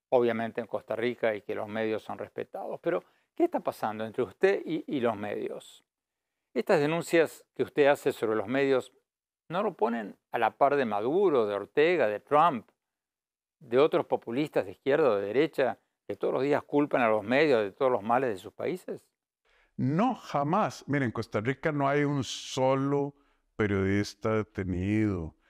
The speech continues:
Speaker 2: No se ha prohibido la importación de papel. No se les quita la frecuencia de banda. No se hace nada. Este es un debate de políticas públicas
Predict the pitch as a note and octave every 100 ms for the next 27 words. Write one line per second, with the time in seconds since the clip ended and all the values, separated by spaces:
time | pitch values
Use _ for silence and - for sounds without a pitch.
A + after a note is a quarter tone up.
0 | _ - G#2+ G#2+ - A#2+ A#2 A#2+ B2+ C3
1 | C3 - - G#2 G2 G2+ A2 A#2 A#2+ A2
2 | G2 - F#2 F#2+ G2 G#2 - G2+ - G2
3 | G#2 A#2 G#2+ E2 - _ _ _ G#2+ G#2+
4 | - B2 A#2+ A#2+ - - A#2 A2 _ C3
5 | B2+ B2+ - G#2 F#2+ - F#2+ F#2 - G#2
6 | G#2+ - C3 B2 A#2+ G2+ G2 G#2+ A#2 A#2+
7 | B2 A2+ F2+ F2 - - _ _ _ -
8 | A2+ A#2 B2+ C3 C3+ C3+ - A2+ A2 A2+
9 | - A2 G2 G#2 G2+ G2+ - E3 F#3+ D#3+
10 | C3 B2+ C#3 - C3 A#2+ - G2+ A#2 -
11 | A#2+ G#2+ - _ C#3 D3+ D3 C#3+ - C3+
12 | C3 - -